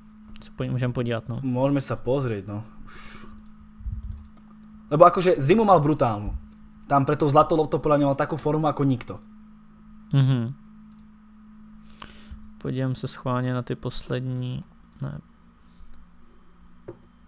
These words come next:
Speaker 1: Eh, poslední, ty píčo. Počkej, ale, jo. OK, od ledna, jo? Zápasy.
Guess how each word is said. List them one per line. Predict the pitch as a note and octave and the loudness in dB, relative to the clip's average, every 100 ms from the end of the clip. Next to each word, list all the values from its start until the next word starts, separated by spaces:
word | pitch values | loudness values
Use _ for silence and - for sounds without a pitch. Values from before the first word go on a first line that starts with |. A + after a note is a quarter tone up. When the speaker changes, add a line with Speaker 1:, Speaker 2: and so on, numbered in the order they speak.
| - - - - _ - - - - - - - - - - - - | -20 -20 -20 -20 _ -20 -20 -20 -20 -20 -20 -20 -20 -20 -20 -20 -2
Speaker 1:
Eh, | B2+ B2+ C3 C3+ - - | 2 4 4 4 0 -4
poslední, | - C3+ - F3 F#3+ F#3+ F#3 F3+ - - | -2 0 2 2 6 6 6 4 -6 -12
ty | - - - | -4 -4 -4
píčo. | - A#2 - - B2 - - - - - | -6 -8 -10 -12 -12 -14 -20 -20 -20 -4
Počkej, | C3+ - A2+ A2 | -4 -2 -2 0
ale, | A#2 A#2+ A#2+ - - - - - - - - - | 2 2 0 -4 -8 -14 -20 -20 -20 -20 -20 -2
jo. | C3+ A#2+ A2 - - - - - - - - - | 0 0 -2 -12 -20 -20 -20 -20 -20 -20 -18 6
OK, | D3 E3 E3+ F3 | 8 10 10 10
od | E3+ D#3 | 10 12
ledna, | F3 C#3 A2+ | 10 10 6
jo? | G2+ A2+ G3 - - - - - - - - - - - | 6 4 0 -4 -20 -20 -20 -20 -20 -20 -20 -20 -8 6
Zápasy. | C#3+ C#3 C#3 - G2+ | 10 10 8 4 -2